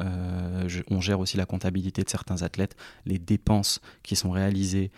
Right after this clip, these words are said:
ne serait-ce qu'en soins, en performance, euh, compléments alimentaires et autres, et justement on a un partenaire dessus, euh, qui, qui s'en occupe, qui est Classique Nutrition, et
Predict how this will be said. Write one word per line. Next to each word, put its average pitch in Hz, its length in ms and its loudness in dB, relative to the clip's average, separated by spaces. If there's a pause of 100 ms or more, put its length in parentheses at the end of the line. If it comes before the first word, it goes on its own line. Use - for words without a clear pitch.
(240)
ne 98 100 4
serait-ce - 260 0
qu'en 98 180 2
soins, 98 400 -2 (380)
en 87 100 0
performance, 104 840 2
euh, 90 500 -2
compléments 92 380 -2
alimentaires 92 420 0
et 92 80 0
autres, 95 300 -4 (260)
et 92 80 -10
justement 95 360 0
on 90 40 4
a 87 60 2
un 90 80 0
partenaire 90 420 -4
dessus, 92 380 -6 (340)
euh, 90 240 2
qui, 90 280 -4
qui - 120 -6
s'en 98 180 2
occupe, 95 240 0
qui - 100 -4
est - 20 -8
Classique - 340 -2
Nutrition, 107 480 0 (380)
et 101 320 4